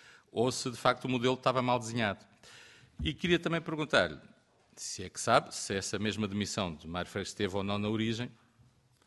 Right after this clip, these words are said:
daquilo que nós chamamos aqui a inseminação energética do gabinete do seu secretário de Estado de Seguros Sanches, não é, do seu, na erse,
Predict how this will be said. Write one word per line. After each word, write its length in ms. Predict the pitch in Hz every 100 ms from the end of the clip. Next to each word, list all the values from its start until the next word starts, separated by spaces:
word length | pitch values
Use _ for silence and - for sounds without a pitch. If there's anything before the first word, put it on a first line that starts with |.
| _
daquilo 320 | 110 113 135 120
que 100 | 117
nós 180 | 117
chamamos 380 | - 117 120 113
aqui 380 | 117 - 120 127
a 60 | -
inseminação 540 | 113 117 113 107 113
energética 600 | 113 107 101 110 107 -
do 120 | 107
gabinete 320 | 104 107 110 104
do 60 |
seu 120 | -
secretário 300 | 87 - 101
de 60 | 87
Estado 200 | - 87
de 60 | -
Seguros 220 | 80 78
Sanches, 220 | 98 113
não 100 | 73
é, 20 |
do 100 | 67
seu, 320 | 78 85 98 - _ _ - - - - - _ _ _ _ -
na 240 | 120 131
erse, 560 | 123 123 135 - - -